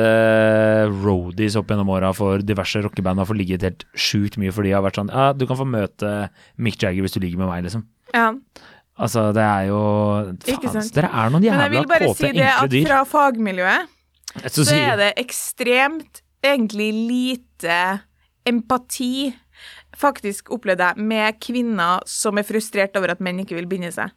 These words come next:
Speaker 1: Ja.
Speaker 2: Fordi de
Speaker 1: Det er
Speaker 2: var
Speaker 1: mye.
Speaker 2: mer sånn, «Det er ikke sant, de
Speaker 1: Nei.
Speaker 2: finnes. Let etter dem.
Speaker 1: Ja.
Speaker 2: Slutt å gå og lete blant høyrisikomenn, og lete blant menn som er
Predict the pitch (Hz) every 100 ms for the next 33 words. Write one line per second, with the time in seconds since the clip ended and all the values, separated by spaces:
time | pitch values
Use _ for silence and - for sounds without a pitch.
0 | - 175 311 - - _ _ - 262 254
1 | 233 233 247 262 285 254 254 240 233 208
2 | 247 247 233 247 247 302 - - 226 233
3 | 247 285 220 220 - - _ _ - 240
4 | 233 254 262 254 247 247 - _ - 139
5 | 208 - - - 285 330 - - 269 247
6 | 247 262 - 262 233 226 - 247 247 247
7 | 247 196 196 208 196 220 277 320 _ -
8 | 226 220 - 220 220 240 - 220 220 233
9 | - 202 196 202 220 - - - - -
10 | 220 220 220